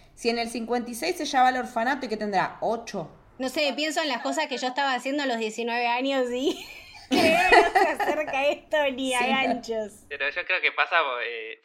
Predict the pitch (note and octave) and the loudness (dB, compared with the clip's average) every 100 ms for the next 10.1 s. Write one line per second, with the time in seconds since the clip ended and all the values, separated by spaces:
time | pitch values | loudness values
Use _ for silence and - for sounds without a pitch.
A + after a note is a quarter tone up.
0 | _ B2 B2 B2+ - - E3 C#3+ A2+ A2 | _ -10 -10 -10 -12 -10 -6 -4 -2 -4
1 | - A#2 A2+ G#2 A2 A#2+ C3+ B2 A#2+ A#2 | -4 -2 -2 -4 -8 -10 -8 -12 -10 -6
2 | A#2 C3 A#2+ A#2 B2+ A#2+ A#2 A2 A#2+ C3 | -2 0 0 -2 -6 -4 -6 -6 -8 -8
3 | A2+ A2+ - A#2 G#2+ G#2 - _ _ - | -10 -12 -4 -2 -2 -6 -14 _ _ -6
4 | C3 C3 C3+ B2+ - G#2+ G#2 G#2+ A#2+ A2+ | -2 4 4 4 -2 -8 -6 -2 0 0
5 | G#2 G2 A2 B2 A2 G#2 - A2 B2+ C3+ | -2 -6 -2 0 0 -6 -10 -2 0 0
6 | A#2+ A2+ A2 D3 D3 A#2 - C#3 B2+ A2+ | -2 -6 -4 -2 -2 -4 0 2 2 2
7 | B2 C3 B2 - G#2+ G#2+ G#2+ G#2+ C3+ C3+ | 0 -2 -6 -4 -6 -6 -8 -8 -8 -4
8 | B2 A2+ G#2+ G#2 G#2+ A#2 - D#3 C3+ C3 | -4 -4 -8 -14 -18 -6 0 4 4 4
9 | C#3 B2+ D3 C3+ A2+ A2 A2 A#2 A2+ A2 | 4 4 4 2 -4 -4 -6 -8 -10 -12